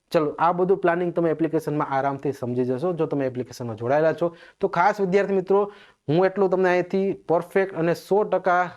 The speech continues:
અ, ખાતરી આપીને કહું છું કે તમને આગળથી અહીંયા જે પણ માર્ગદર્શન મળશે ને, એ ક્યારેય પણ વ્યર્થ નહીં જાય. રેડી? તો ખાસ હજી પણ દોઢ મહિનો છે, તમારી સંપૂર્ણ એક રિચાર્જ જેટલી ફી આપેલી છે, તો આ ફીમાં સસ્તું છે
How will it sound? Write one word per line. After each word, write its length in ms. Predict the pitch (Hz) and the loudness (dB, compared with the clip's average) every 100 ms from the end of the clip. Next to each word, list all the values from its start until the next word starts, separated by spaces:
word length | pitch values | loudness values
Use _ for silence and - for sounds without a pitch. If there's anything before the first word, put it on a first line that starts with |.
| - | -8
અ, 160 | 143 | -6
ખાતરી 480 | 147 - 160 170 220 | -6 -2 -2 2 2
આપીને 360 | 202 196 170 160 | 2 2 -2 0
કહું 260 | 160 156 156 | 0 -2 -2
છું 80 | 175 | -4
કે 100 | 170 | -4
તમને 560 | 151 - 143 170 185 190 | -4 -4 -2 0 0 0
આગળથી 600 | - 139 139 160 147 170 | -2 -4 0 -2 0 -4
અહીંયા 520 | 139 131 147 160 165 165 - | -2 -2 0 -2 -4 -6 -2
જે 100 | 156 | -2
પણ 240 | 160 175 | 0 -2
માર્ગદર્શન 680 | 147 - 135 139 143 147 127 | 0 0 0 -2 -2 -4 0
મળશે 280 | 147 165 160 | 0 0 -2
ને, 140 | 113 - _ _ - | -4 -12 _ _ -12
એ 60 | |
ક્યારેય 420 | 131 - 139 156 | -6 0 2 2
પણ 220 | 160 156 143 | 0 -2 -2
વ્યર્થ 380 | 120 131 131 | 0 0 -2
નહીં 200 | 123 120 | -6 -6
જાય. 160 | 104 - _ _ _ _ _ | -8 -12 _ _ _ _ _
રેડી? 180 | 160 233 240 _ _ | -2 -2 -4 _ _
તો 80 | 147 | -4
ખાસ 460 | - 170 208 - - _ - | 0 2 2 -2 -16 _ -6
હજી 220 | 127 180 | -2 0
પણ 240 | 202 196 160 | 0 0 2
દોઢ 220 | 151 175 | 2 2
મહિનો 240 | 185 180 | 2 0
છે, 220 | 175 185 185 - _ | 0 -2 -4 -8 _
તમારી 280 | 139 139 143 | -4 -2 -2
સંપૂર્ણ 400 | 143 156 156 165 | -2 -4 -2 -2
એક 120 | 156 | 0
રિચાર્જ 380 | 131 131 165 160 | 0 0 0 0
જેટલી 240 | 156 165 | 0 -2
ફી 280 | 156 - 185 | -4 -2 2
આપેલી 340 | 170 165 180 170 | 2 2 0 0
છે, 180 | 175 180 - - - _ | -2 -6 -8 -20 -20 _
તો 380 | - 156 180 180 - | 0 2 0 -4 0
આ 220 | 151 185 | 2 2
ફીમાં 520 | 185 170 165 160 175 - _ _ _ | 0 0 2 0 -2 -10 _ _ _
સસ્તું 460 | 190 190 - 196 | -2 -2 0 2
છે 260 | 185 202 143 | 2 0 0